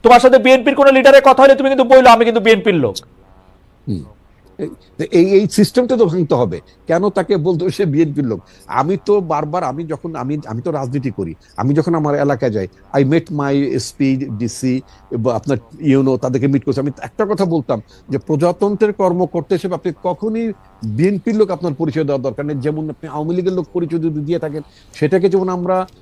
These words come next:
Speaker 2: মানে অন্যায্য মনে করছি, সমালোচনা করছি, একইভাবে আপনি কখনো বিএনপির লোক হিসেবে পরিচয় দেবেন,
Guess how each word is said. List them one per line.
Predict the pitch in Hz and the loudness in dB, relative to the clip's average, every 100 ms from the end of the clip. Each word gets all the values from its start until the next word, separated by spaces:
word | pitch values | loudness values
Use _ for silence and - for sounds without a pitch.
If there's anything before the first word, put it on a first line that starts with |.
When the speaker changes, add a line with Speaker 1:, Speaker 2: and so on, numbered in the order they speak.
| _ 139 | _ -8
Speaker 2:
মানে | 143 | -6
অন্যায্য | 143 156 180 143 196 | 0 2 2 2 0
মনে | 190 185 | -2 -4
করছি, | 180 170 175 | -4 -4 -6
সমালোচনা | - 170 185 190 185 | -8 -8 -6 -6 -6
করছি, | 170 185 208 - - - | -4 -6 -8 -14 -20 -8
একইভাবে | 151 156 233 180 196 196 | -4 0 2 2 2 0
আপনি | - 190 | -2 -6
কখনো | 175 160 196 180 | -4 -4 -2 -2
বিএনপির | 123 143 180 160 214 185 180 | -2 0 0 -4 -8 -8 -12
লোক | 165 175 156 | -6 -4 -4
হিসেবে | 170 170 165 | -6 -6 -4
পরিচয় | 175 160 165 | -4 -4 -6
দেবেন, | 160 | -6